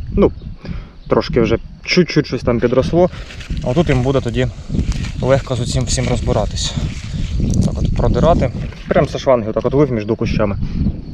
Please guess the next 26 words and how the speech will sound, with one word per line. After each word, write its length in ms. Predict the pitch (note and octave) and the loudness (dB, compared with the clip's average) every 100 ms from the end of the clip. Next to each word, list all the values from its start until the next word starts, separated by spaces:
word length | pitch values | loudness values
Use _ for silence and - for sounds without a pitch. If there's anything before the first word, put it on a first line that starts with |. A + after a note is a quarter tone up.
| - - - - - - | -8 -10 -14 -20 -16 -6
І 80 | - | -2
пішло. 440 | A#2 C3 - A2 G2 - - - - - - - - - - - - - | 2 2 2 0 0 -4 -2 -2 -2 -4 -6 -10 -10 -10 -10 -10 -10 -4
Флоренс 420 | - F#3 E3 C#3 - | 4 6 6 2 2
на 80 | |
розсаду. 540 | C#3 C3+ - C3 A#2 A2 - - - - - - - - - - | 4 2 2 2 2 0 -4 -10 -8 -6 -6 -6 -10 -10 -6 0
Та 100 | C#3+ | 2
ж 100 | - | 4
сама 260 | C#3+ C3 | 2 4
історія. 500 | C3 - G3+ G3 D#3+ - - - - - - - - | 0 4 6 8 6 2 -10 -10 -8 -6 -6 -6 -4
Є 320 | A#2+ D#3 G#3 | 2 6 6
одне 400 | F#3 C#3+ C3+ E3 | 6 4 4 4
питання 640 | D#3 C#3+ E3+ F#3 F3 D#3+ C#3 - - | 4 2 4 6 8 6 2 -4 0
до 80 | |
робітників. 580 | C#3 C3 C#3 - - G#3+ - - - - | 0 2 0 2 2 2 2 -4 -4 2
Ну, 100 | G3 | 6
я 180 | G3 | 6
їм 180 | F#3 D#3 - - - - - - - - - - - - - | 6 4 0 -6 -4 -2 -2 -2 -4 -4 -4 -4 -4 -4 0
не 60 | F3+ | 2
те, 100 | B3 | 4
що 140 | G#3 | 4
зауваження 680 | D#3 D#3 C#3+ D3+ C3 B2+ B2+ | 6 6 6 4 2 2 2
зробив, 400 | B2 C3 B2 A2+ - - - - | 4 6 6 4 2 -4 -4 2
а 240 | C3+ C#3 | 4 4
побажання 580 | D3 D3+ E3 F#3+ C#3+ B2 | 4 2 4 6 6 4
виказав. 500 | B2 A#2+ A2+ G#2+ A2 - | 4 4 2 2 0 -4
Е, 440 | - B2 A#2+ A#2+ | -2 2 4 4